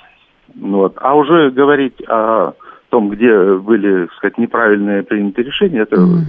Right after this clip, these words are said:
Speaker 1: будет разбираться компетентная комиссия.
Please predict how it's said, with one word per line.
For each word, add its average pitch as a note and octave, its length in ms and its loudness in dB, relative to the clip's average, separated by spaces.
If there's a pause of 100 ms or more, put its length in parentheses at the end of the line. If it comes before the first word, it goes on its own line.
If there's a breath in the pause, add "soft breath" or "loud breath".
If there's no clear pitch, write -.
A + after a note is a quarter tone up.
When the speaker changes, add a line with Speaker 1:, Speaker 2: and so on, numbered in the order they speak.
(260)
Speaker 1:
будет - 180 0
разбираться G2 540 -4 (260 loud breath)
компетентная G#2 520 -4
комиссия. - 480 -14